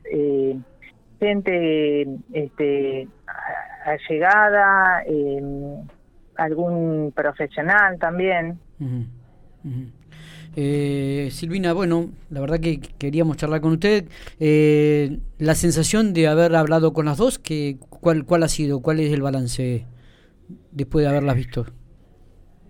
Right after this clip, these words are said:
Speaker 1: A ver, más, más allá por ahí de, como lo dije, eh, en ese momento, ujú, entrevisté a dos personas que estaban, eh, abatidas, eh, estaban angustiadas,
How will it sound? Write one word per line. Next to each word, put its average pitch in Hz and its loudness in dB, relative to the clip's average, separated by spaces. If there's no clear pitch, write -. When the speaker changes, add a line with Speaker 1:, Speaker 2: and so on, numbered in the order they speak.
Speaker 1:
A 220 2
ver, 233 2
más, 240 2
más 220 0
allá 220 0
por 214 0
ahí 208 2
de, 202 -2
como 190 -2
lo 185 0
dije, 190 -2
eh, 147 -12
en 180 -4
ese 208 -2
momento, 233 0
ujú, 151 -12
entrevisté 180 -2
a 170 2
dos 185 0
personas 220 0
que 185 -8
estaban, 151 -2
eh, 143 -2
abatidas, 220 0
eh, 143 -2
estaban 160 -2
angustiadas, 208 0